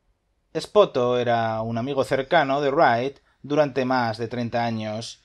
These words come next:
y su familia le dio acceso exclusivo a sus documentos y correspondencia.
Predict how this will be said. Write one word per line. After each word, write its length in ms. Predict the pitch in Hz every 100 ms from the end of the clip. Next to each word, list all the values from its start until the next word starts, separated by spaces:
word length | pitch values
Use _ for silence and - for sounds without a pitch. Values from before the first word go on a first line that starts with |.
| _ -
y 80 | 131
su 140 | 156
familia 580 | 147 165 185 147 127 127
le 140 | 131 127
dio 160 | 175
acceso 360 | 185 - 208 196
exclusivo 540 | 175 135 120 156 139
a 60 | 117
sus 180 | 123 107
documentos 640 | 110 127 143 135 120 -
y 60 | 120
correspondencia. 1080 | 110 107 - 135 156 147 123 107 101 98